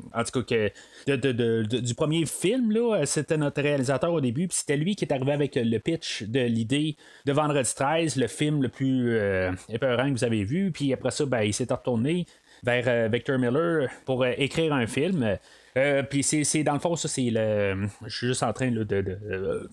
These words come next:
parler de qu'est-ce qu'on a aujourd'hui, pourquoi qu'on n'a pas de nouveau Vendredi treize depuis plusieurs années, puis, euh, ces deux personnages-là, ou personne plutôt, là, c'est, c'est, c'est pas des personnages, c'est des personnes réelles, euh, pourquoi ils sont en cours en ce moment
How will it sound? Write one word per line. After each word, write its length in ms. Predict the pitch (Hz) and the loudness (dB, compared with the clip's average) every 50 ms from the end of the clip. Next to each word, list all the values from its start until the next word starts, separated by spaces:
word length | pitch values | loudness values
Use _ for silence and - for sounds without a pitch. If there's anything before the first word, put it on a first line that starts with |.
| - | -4
parler 480 | - 151 131 117 127 135 151 165 160 - - - - _ - - - | -2 0 0 0 0 0 0 0 -2 -4 -8 -18 -20 _ -20 -6 -2
de 140 | 131 143 | 0 0
qu'est-ce 300 | 131 - - 160 - - | 0 2 0 0 0 0
qu'on 220 | - 160 147 139 143 | 0 0 2 2 2
a 60 | 156 | 2
aujourd'hui, 560 | 165 156 160 139 127 139 127 110 - 175 185 | 2 0 0 0 0 0 0 0 0 -2 -2
pourquoi 260 | - 151 - - 170 | -2 -2 -2 -2 0
qu'on 140 | 160 - 143 | 0 0 0
n'a 120 | 131 127 120 | 0 0 0
pas 160 | - 170 165 | 0 0 0
de 60 | 160 | 0
nouveau 240 | 151 147 135 143 143 | 0 0 2 0 2
Vendredi 380 | 143 143 131 131 127 117 - | 2 0 2 2 0 -2 -2
treize 280 | - - 143 151 160 135 | -2 -2 -2 0 0 0
depuis 220 | 127 117 - 131 | -2 -2 -4 -4
plusieurs 380 | 117 - 120 120 127 120 104 117 | -8 -6 -2 0 0 0 0 0
années, 320 | 107 104 107 123 139 175 | 0 0 0 0 -2 -2
puis, 240 | - 127 113 101 98 | -4 -4 -2 -2 0
euh, 80 | 98 101 | -2 -2
ces 160 | - - 131 | -2 -2 -2
deux 140 | 123 131 135 | -2 0 0
personnages-là, 800 | - 139 127 - 127 123 120 117 113 101 - 131 143 156 160 160 156 - | 0 -2 -2 -2 0 0 0 0 -2 -2 -2 0 0 0 0 0 0 0
ou 100 | 170 160 | -2 0
personne 540 | - 160 139 101 - - 151 156 202 214 202 | 0 0 0 0 2 0 0 2 2 0 0
plutôt, 320 | - 185 - 214 240 226 | 0 0 0 0 0 0
là, 80 | 214 202 | 0 -2
c'est, 260 | - - 131 120 113 | 0 0 0 0 0
c'est, 160 | - - - | -2 -4 -6
c'est 200 | - - - 160 123 | -6 -4 -4 -4 -2
pas 120 | - 185 | -2 -2
des 40 | - | 0
personnages, 460 | - 143 135 - 131 123 175 220 185 | 0 0 0 0 2 2 2 0 0
c'est 100 | - - | -2 -2
des 60 | 208 | -4
personnes 260 | - - 123 - 135 131 | -2 -2 -2 -2 0 0
réelles, 340 | 123 120 131 180 220 175 - - - - - - - - - - 135 | 2 2 2 2 0 -2 -4 -8 -12 -18 -18 -18 -18 -18 -8 -2 0
euh, 480 | 147 160 156 151 151 151 151 156 151 143 160 160 123 131 - | 2 2 4 2 2 2 2 2 0 0 0 -2 -2 -2 -2
pourquoi 300 | 165 151 - - 196 202 | -2 -2 -2 0 -2 0
ils 40 | |
sont 200 | - - 175 160 | 0 0 0 2
en 120 | 165 147 127 | 2 0 0
cours 220 | - 185 190 180 170 | 0 0 0 0 0
en 120 | 147 127 | 0 0
ce 60 | - - | 0 0
moment 320 | 139 123 131 151 185 196 | 0 0 2 0 0 -2